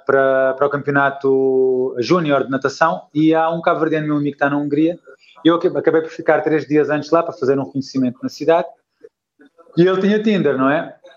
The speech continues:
E a Hungria é uma cidade, só para, pronto, lá é o mercado, é o mercado europeu do porno, é na Hungria, Budapeste.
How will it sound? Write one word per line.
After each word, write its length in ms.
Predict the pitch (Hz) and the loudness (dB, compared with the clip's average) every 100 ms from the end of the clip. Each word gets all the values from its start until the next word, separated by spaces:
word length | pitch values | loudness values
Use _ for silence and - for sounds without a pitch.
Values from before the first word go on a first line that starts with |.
| _ _ - 147 | _ _ -4 0
E 80 | |
a 40 | 156 | 2
Hungria 300 | 151 156 165 | 2 2 2
é 40 | |
uma 120 | 170 156 | 0 -2
cidade, 640 | 156 143 156 160 160 151 | 0 2 2 0 0 0
só 160 | 147 | 0
para, 160 | 143 156 | 0 -2
pronto, 460 | 151 - 156 120 139 | -2 -2 -2 2 2
lá 80 | |
é 200 | 147 143 | 2 2
o 80 | 151 | 0
mercado, 600 | 147 147 156 156 151 160 | 0 0 2 2 0 0
é 100 | 143 | 2
o 380 | 147 147 147 147 | 2 2 0 0
mercado 340 | 143 143 156 147 | -2 0 2 4
europeu 520 | 147 147 139 123 123 117 | 0 2 2 2 -4 -2
do 80 | 135 | -2
porno, 420 | - 170 160 175 185 _ _ _ _ _ _ - - | 4 2 2 -4 -8 _ _ _ _ _ _ -14 0
é 120 | 160 | 2
na 80 | 175 | 2
Hungria, 440 | 170 147 120 104 - | 2 2 0 -2 0
Budapeste. 480 | 151 147 117 - | 0 0 -2 -4